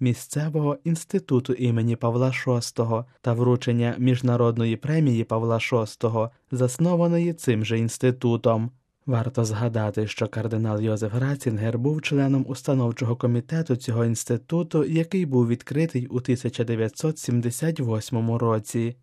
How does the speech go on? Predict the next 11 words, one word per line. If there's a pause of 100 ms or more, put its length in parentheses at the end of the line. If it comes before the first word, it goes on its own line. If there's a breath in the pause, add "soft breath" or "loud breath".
(120)
Лауреатом
цьогорічної
премії
визначено
французьку
видавничу
серію
"Сюрс
Chrétien" — (280)
"Джерела
християнства",